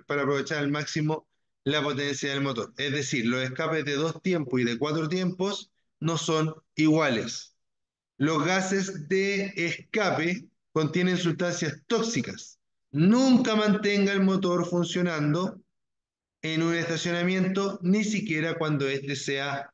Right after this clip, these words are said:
abierto. Los gases, aunque el espacio sea abierto, se pueden ir acumulando en el lugar. Por lo tanto, lo ideal es que no tengamos un vehículo funcionando si es que el vehículo no se va a estar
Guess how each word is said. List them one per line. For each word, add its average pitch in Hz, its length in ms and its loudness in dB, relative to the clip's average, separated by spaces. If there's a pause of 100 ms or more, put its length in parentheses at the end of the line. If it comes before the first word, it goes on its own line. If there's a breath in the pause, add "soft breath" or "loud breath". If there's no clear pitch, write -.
abierto. 127 640 0
Los 117 200 2
gases, 147 640 -2
aunque 123 640 -2 (380)
el 127 100 2
espacio 139 380 0
sea 156 240 0
abierto, 175 440 0
se 160 160 -4
pueden 151 300 0
ir 160 100 0
acumulando 151 840 0
en 139 100 0
el 139 120 0
lugar. 139 520 0 (560)
Por 151 220 2
lo 165 120 0
tanto, 180 680 0 (480)
lo 131 240 4
ideal 143 800 0
es 160 220 -4
que 156 140 2
no 165 280 2
tengamos 160 500 0
un 160 120 0
vehículo 147 440 0
funcionando 151 720 0
si 165 120 -4
es 151 80 -8
que 170 80 -2
el 151 80 0
vehículo 135 420 2
no 131 140 2
se 135 140 -4
va 123 80 -2
a - 20 -8
estar 139 460 -4